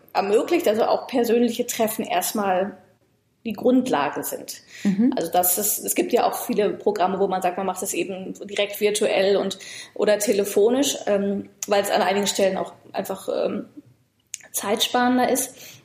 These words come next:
Speaker 1: Mm, das ist bei uns eigentlich nicht so, aber, ähm, wir schauen natürlich auch, und es ist auch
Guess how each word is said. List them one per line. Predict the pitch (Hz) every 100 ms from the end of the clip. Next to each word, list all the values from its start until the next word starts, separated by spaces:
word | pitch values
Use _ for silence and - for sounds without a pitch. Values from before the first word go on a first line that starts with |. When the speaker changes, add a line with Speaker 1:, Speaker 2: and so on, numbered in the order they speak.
| _ -
Speaker 1:
Mm, | 214 226 214 214 -
das | - 247
ist | 294
bei | 254 214
uns | 226
eigentlich | - 208 214
nicht | 220 262 269 -
so, | 302 330 381 -
aber, | 180 208 254 302 370 - - - _ _
ähm, | - 233 233 226 - - _
wir | - 233
schauen | 226 294 240 269
natürlich | 254 - 233 233 -
auch, | - -
und | 262 233
es | -
ist | 202 -
auch | 214